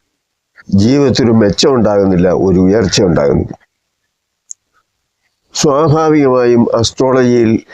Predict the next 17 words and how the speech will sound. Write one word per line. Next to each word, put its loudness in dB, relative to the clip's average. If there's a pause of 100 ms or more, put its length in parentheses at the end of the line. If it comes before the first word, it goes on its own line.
(240)
ഓരോ 0
ഗ്രഹങ്ങളും 0 (180)
മോശമായി 0
നിൽക്കുമ്പോൾ 0
ചില -2
പരിഹാരങ്ങൾ 0
പറയും. -6 (500)
അത് 0 (120)
മിക്കവാറും 0 (1080)
ഈശ്വരവിശ്വാസത്തെ 0
സംബന്ധിച്ചും 0
ക്ഷേത്രാചാരത്തെ -2
സംബന്ധിച്ചും 0
ഒക്കെയാണ്. -2 (800)
അപ്പൊ -2
ചിലരുടെ 0
ഒരു 2